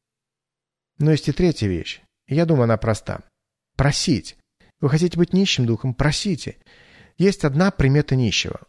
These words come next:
Он всегда что? Просит. Вы когда-нибудь замечали это? Всегда. Просите. «Господи, — сказал грешник, — будь милостив ко мне,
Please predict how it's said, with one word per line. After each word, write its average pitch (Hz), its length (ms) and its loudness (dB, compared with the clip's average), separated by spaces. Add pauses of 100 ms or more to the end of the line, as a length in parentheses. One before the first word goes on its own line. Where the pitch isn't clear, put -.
Он 156 160 2
всегда 139 640 0
что? - 500 -4 (840)
Просит. 220 640 -2 (680)
Вы 147 80 2
когда-нибудь 143 300 2
замечали 143 380 0
это? - 200 -8 (320)
Всегда. 220 560 -2 (1300)
Просите. 175 840 -2 (1800)
«Господи, — 117 800 -2 (560)
сказал 120 400 0
грешник, — 117 540 0 (600)
будь 135 300 -2
милостив 147 500 -2
ко 107 140 -4
мне, 92 380 -6